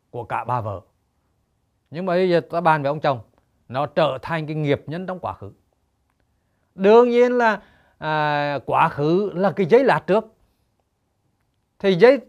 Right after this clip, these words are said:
lát sau hiện tại, thì giấy lát trước thuộc về quá khứ đó, phải không ạ? À,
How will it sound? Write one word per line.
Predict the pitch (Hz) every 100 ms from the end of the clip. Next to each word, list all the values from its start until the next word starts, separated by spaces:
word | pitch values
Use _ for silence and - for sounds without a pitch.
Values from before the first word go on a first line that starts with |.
| -
lát | 143 143 143 139
sau | 220 240
hiện | 214 175
tại, | 170 156 139 _ _
thì | - 202
giấy | 247 262
lát | 147 -
trước | 160 - _ -
thuộc | 190 214
về | -
quá | 131
khứ | 127 127
đó, | 151
phải | 151
không | 156
ạ? | - _ _ _ _
À, | - 131 120